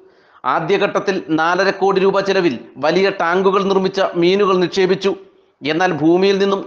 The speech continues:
ഉയർന്നു നിൽക്കുന്നതിനാലും ശക്തമായ ചൂടേൽക്കുന്നതിനാലും മീനുകൾ ചത്തുപോകുന്ന സ്ഥിതിവിശേഷമുണ്ടായതോടെ രണ്ടാം ഘട്ടം എന്ന നിലയിൽ ഭൂമി കുഴിച്ച കുളങ്ങൾ ഉണ്ടാക്കി.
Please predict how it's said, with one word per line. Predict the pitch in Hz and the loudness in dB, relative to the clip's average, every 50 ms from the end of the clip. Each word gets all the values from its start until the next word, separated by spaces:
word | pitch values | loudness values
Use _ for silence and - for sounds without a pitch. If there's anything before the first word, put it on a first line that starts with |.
| 156 | -2
ഉയർന്നു | 170 170 185 190 185 202 202 | 0 0 0 2 2 2 2
നിൽക്കുന്നതിനാലും | 196 190 190 202 190 190 185 190 185 185 165 143 117 - - - - - - | 2 2 0 0 0 2 2 2 2 2 0 0 -2 -4 -10 -18 -20 -10 -6
ശക്തമായ | - 165 160 - - 208 196 196 196 190 190 190 - - | -6 -6 -4 -4 -4 -2 0 0 2 2 0 -2 -2 -2
ചൂടേൽക്കുന്നതിനാലും | 185 180 208 196 202 202 196 - - 196 190 196 196 185 190 196 190 180 156 170 170 | 0 2 2 2 2 0 0 0 0 0 0 0 2 0 0 0 0 -2 -2 -2 0
മീനുകൾ | 175 190 196 196 190 196 180 - - | 0 2 2 2 0 0 -2 -2 -2
ചത്തുപോകുന്ന | 180 165 - - 208 185 180 202 190 196 196 190 180 | -4 -4 -2 -4 -4 -2 0 0 0 0 0 -2 -2
സ്ഥിതിവിശേഷമുണ്ടായതോടെ | - 185 180 190 196 196 196 208 208 196 196 190 190 190 180 185 190 190 175 190 180 170 127 - - - - - - - - | -2 -2 0 0 0 -2 0 -2 -2 0 0 -2 0 0 0 0 0 2 0 0 0 0 -2 -4 -8 -14 -20 -18 -12 -8 -4
രണ്ടാം | 143 160 180 185 202 202 196 170 | -2 -2 0 0 0 0 0 0
ഘട്ടം | 196 - - 196 196 185 | -2 -2 -2 -2 -2 -2
എന്ന | 190 190 190 190 | -2 0 0 0
നിലയിൽ | 196 185 180 147 120 - - - - - - | 0 2 0 0 0 -4 -8 -18 -20 -10 -4
ഭൂമി | 156 175 196 202 208 208 190 185 | 0 2 2 2 2 2 0 0
കുഴിച്ച | 196 190 190 196 202 196 - - - | 0 0 0 0 -2 -2 -2 -4 -2
കുളങ്ങൾ | 175 180 190 202 202 196 180 180 | 0 0 2 2 2 2 2 2
ഉണ്ടാക്കി. | 180 175 180 185 180 185 190 | 2 2 0 0 0 0 -2